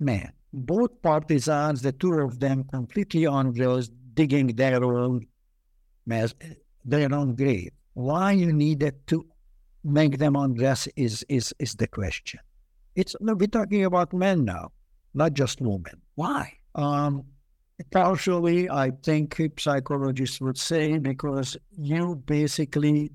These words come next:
degrade them to the lowest level of existence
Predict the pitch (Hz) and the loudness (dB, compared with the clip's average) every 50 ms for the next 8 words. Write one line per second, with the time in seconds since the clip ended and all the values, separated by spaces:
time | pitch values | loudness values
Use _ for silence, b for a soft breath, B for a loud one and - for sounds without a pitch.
0 | 135 127 - _ - 143 131 135 139 135 143 151 143 139 127 123 - 104 95 87 | -14 -20 -12 _ -4 -2 -2 0 0 0 2 2 2 2 0 -4 -6 -6 -6 -6
1 | - _ _ _ - - 147 123 127 127 120 123 135 143 147 143 139 139 131 - | -8 _ _ _ -6 -4 -2 0 0 0 0 0 0 0 0 0 0 -2 -2 -4
2 | - - - - - - _ _ - 135 147 127 139 135 135 127 - 139 135 127 | -6 -10 -12 -16 -18 -18 _ _ 0 2 2 4 4 4 4 2 0 -2 -4 -4
3 | - 104 117 127 - - - - - 90 87 - _ - - - - | -4 -4 -4 -4 -4 -6 -8 -10 -12 -12 -12 -14 _ -14 -12 -12 -14